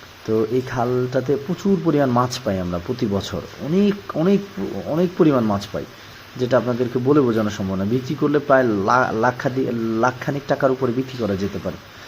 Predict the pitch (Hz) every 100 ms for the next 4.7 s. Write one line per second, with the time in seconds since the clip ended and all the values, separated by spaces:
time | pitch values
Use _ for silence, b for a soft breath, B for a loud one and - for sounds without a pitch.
0 | B - 117 131 123 123 110 107 98 -
1 | 110 135 123 117 113 98 95 95 101 98
2 | 98 117 156 - B B B B - -
3 | - - - 104 104 - - - - -
4 | - 127 151 147 - 156 160